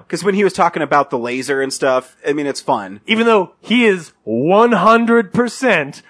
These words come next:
Speaker 2: without a question, super dead at the end of the first movie. Like, there, dude, dude checks his pulse and is like,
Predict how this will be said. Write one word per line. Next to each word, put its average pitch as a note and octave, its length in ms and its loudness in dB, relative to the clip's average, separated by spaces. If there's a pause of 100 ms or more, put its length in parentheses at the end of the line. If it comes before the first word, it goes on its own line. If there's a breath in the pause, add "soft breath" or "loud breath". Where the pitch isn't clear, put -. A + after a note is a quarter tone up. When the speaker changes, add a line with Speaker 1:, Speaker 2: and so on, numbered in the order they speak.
(160 soft breath)
Speaker 2:
without G3 520 2
a G#3 40 4
question, F3 640 0 (420 soft breath)
super G#3 640 2
dead F#3 320 2
at D#3+ 80 -4
the E3 140 2
end D#3+ 80 0
of D#3 60 -2
the D#3+ 60 0
first E3+ 240 0
movie. A#2 400 -4 (320 loud breath)
Like, E3 380 0 (400 soft breath)
there, F#3+ 320 0 (320)
dude, G#3+ 420 2 (220)
dude A3 220 0
checks - 320 -2
his G#3+ 160 0
pulse G#3+ 280 2
and F#3 120 0
is D#3+ 100 -2
like, D#3 240 0